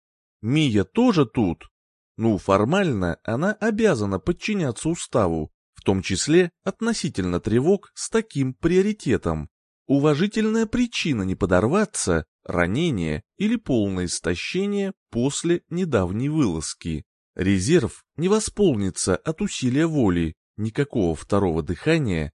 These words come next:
не откроется. Если аккумулятор сел, садись, отдыхай. На нас наступали монстры, и я стал простреливать из игольника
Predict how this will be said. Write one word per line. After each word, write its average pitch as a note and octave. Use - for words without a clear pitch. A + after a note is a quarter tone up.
не A2+
откроется. A2
Если F3+
аккумулятор G3+
сел, G3
садись, C#3
отдыхай. D#3
На G#2
нас E3+
наступали F3+
монстры, F#2+
и G#2+
я G#2
стал F3
простреливать C3
из A2+
игольника A#2+